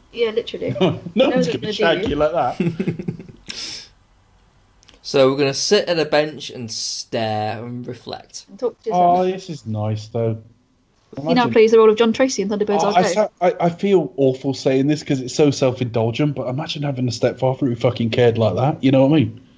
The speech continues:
Speaker 2: Fucking brilliant.
Speaker 1: He also has been in The Maze Runner, so he's done his, he's done quite well as, um, Thomas Brady Sangster.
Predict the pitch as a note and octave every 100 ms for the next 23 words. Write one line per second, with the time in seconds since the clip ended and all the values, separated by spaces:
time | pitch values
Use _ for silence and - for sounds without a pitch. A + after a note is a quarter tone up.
0 | _ E2 F2 - - - A2 A2+ C#3 G#2+
1 | A#3 A#3+ B3 A3+ A3 G#3 G#3+ G3+ F3+ G#3
2 | G3+ G#3 A#3+ A3+ - C4 D4+ - C4 C4
3 | G3 G3+ _ _ G3 G3 F#3+ F#3 F#3+ -
4 | F#3+ F#3+ F#3+ F#3+ F#3 G3+